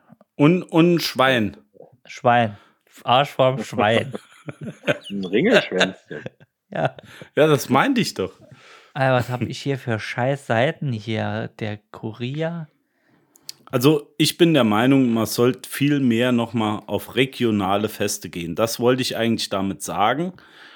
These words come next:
Speaker 1: Ähm, wie zum Beispiel in, äh, Tettingen und,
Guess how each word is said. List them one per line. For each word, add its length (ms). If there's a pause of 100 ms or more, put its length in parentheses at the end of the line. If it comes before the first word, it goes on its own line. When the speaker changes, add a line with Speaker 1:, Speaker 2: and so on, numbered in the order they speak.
(340)
Speaker 1:
Ähm, 580 (400)
wie 160
zum 200
Beispiel 540
in, 440
äh, 320
Tettingen 460 (380)
und, 0